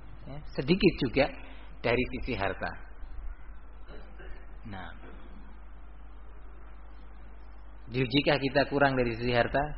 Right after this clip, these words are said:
Mungkin kita menjawab, "Iya, nah, ana punya toko nggak jalan." Loh, ini punya toko, alhamdulillah berarti, nah. <laughs> Nah.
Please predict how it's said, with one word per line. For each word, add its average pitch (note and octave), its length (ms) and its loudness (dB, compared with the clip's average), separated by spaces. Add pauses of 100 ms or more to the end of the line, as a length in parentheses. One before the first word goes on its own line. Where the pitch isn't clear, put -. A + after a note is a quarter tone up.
(360)
Mungkin D#3 320 4
kita D#3+ 240 4
menjawab, D3 240 4
"Iya, C#3 320 6
nah, G#2 320 0 (880)
ana C#3+ 400 4
punya C3 320 4
toko C#3 480 4
nggak B2 280 6
jalan." C3 360 8
Loh, G2+ 80 0
ini F3 160 0
punya A3 320 2
toko, F3+ 240 6
alhamdulillah C3+ 640 2
berarti, A2+ 320 0
nah. G2+ 180 -4
<laughs> - 720 -8 (680)
Nah. G2 320 -2